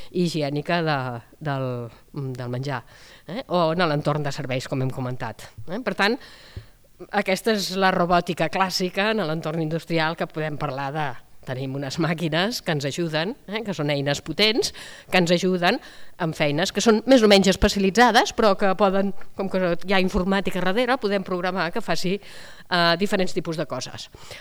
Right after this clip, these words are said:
Però ja, doncs, als anys vuitanta, més als noranta, comencen també a sortir altres tipus de robots, més, eh, sortint cap a la,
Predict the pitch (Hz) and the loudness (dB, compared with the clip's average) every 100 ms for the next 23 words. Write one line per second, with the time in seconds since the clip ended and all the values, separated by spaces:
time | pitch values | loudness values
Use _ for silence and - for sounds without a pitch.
0 | - - 254 269 277 247 269 262 262 254 | -14 4 8 8 6 4 6 8 8 4
1 | - 196 190 196 196 190 214 202 202 - | -6 -4 -4 2 0 4 4 6 4 0
2 | - - - 185 175 185 185 180 175 175 | -8 -12 -10 -6 0 2 2 2 0 2
3 | 170 165 - 165 214 226 202 494 - - | 2 2 0 4 4 4 2 2 -4 -14
4 | - - 233 233 240 240 240 233 240 233 | -10 2 6 6 4 2 2 2 2 2
5 | 226 220 233 226 226 214 202 196 202 220 | 2 4 2 0 0 0 2 2 4 4
6 | 180 214 208 208 233 - - 170 180 185 | 2 0 0 0 0 -2 -4 -10 -4 -2
7 | 190 202 196 175 160 156 | 0 0 0 0 0 -2